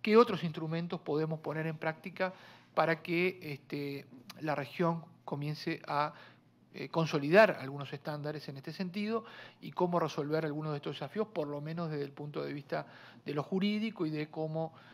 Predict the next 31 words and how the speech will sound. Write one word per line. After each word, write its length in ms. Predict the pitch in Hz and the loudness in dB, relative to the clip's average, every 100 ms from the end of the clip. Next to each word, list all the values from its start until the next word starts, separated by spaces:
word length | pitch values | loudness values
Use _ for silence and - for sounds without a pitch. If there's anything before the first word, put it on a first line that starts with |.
| - - | -20 -8
este, 560 | 143 131 - 147 139 131 | -8 -6 -4 -4 -4 -4
digamos, 320 | 143 151 151 | -4 -2 0
luego 220 | 147 151 | 2 0
los 120 | 143 151 | -2 -2
estados, 400 | - 202 165 135 | 6 6 6 0
a 40 | |
través 260 | 131 139 147 | -8 -6 -8
del 60 | |
control 300 | 143 139 147 | -8 -8 -6
de 80 | 147 | -6
convencionalidad 840 | 147 135 139 - 139 131 135 165 170 | -6 -6 -6 -6 -6 -6 -4 0 0
y 80 | 156 | 0
demás, 300 | 175 165 165 | -2 -2 -4
pueden 240 | 151 147 139 | -2 -2 -2
incorporarlos 720 | 143 131 135 143 135 139 - | -4 -6 -4 -4 -2 -4 -8
en 100 | 127 | -10
sus 220 | 139 127 - - - - - - | -10 -12 -12 -20 -20 -20 -14 -4
ordenamientos 680 | 143 139 135 139 147 135 | 0 0 -2 -4 -6 -8
internos. 480 | 143 127 123 131 131 | -10 -8 -8 -8 -8
Y 40 | 147 | -4
ahí 140 | 160 | -4
me 120 | 170 | -4
parece 340 | 151 147 139 143 | -4 -4 -4 -6
que 140 | 143 | -8
este, 360 | 139 - 147 135 - - - _ | -8 -6 -6 -8 -16 -20 -20 _
esta 220 | 156 160 | -6 -2
reflexión 400 | 151 - 135 165 | -2 -4 -6 -4
es 80 | 160 | -4
clave, 440 | 160 208 220 214 196 | 4 6 6 4 -4
es 160 | 147 147 | -8 -8
importante, 720 | 135 147 185 185 180 196 | -8 -6 -2 -2 -2 -6